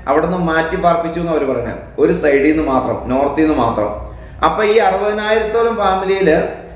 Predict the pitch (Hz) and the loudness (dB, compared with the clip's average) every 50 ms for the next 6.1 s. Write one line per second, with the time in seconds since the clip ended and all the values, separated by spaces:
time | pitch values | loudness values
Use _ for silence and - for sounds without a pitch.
0 | - - - 170 175 160 160 160 170 175 190 190 196 202 202 202 208 208 214 220 | -8 0 2 4 4 4 4 2 2 0 0 0 0 -2 -2 -2 0 2 2 4
1 | 220 220 226 226 233 226 - - - - 165 165 165 175 170 180 175 175 175 180 | 4 4 4 4 2 0 -2 -8 -10 -6 0 2 2 2 2 2 2 4 4 4
2 | 180 170 143 123 - - - - - - - - - - - - 175 - - - | 4 4 4 2 0 -4 -8 -12 -14 -16 -18 -14 -6 -2 0 0 0 0 0 0
3 | 180 - - - - 254 247 - 415 415 240 240 233 233 233 233 233 233 214 196 | 0 0 0 -2 0 0 0 2 2 2 2 4 4 4 2 2 2 0 0 -2
4 | 196 180 180 196 190 190 180 170 170 170 170 170 175 - - - - - - - | -2 -2 0 0 2 2 2 2 2 2 0 0 -2 -4 -8 -12 -14 -12 -4 0
5 | 135 156 156 - - 208 220 233 226 214 185 175 160 156 160 160 165 165 170 170 | 0 0 0 0 2 4 4 4 4 2 0 -2 0 0 2 0 0 0 -2 -2
6 | 170 | -4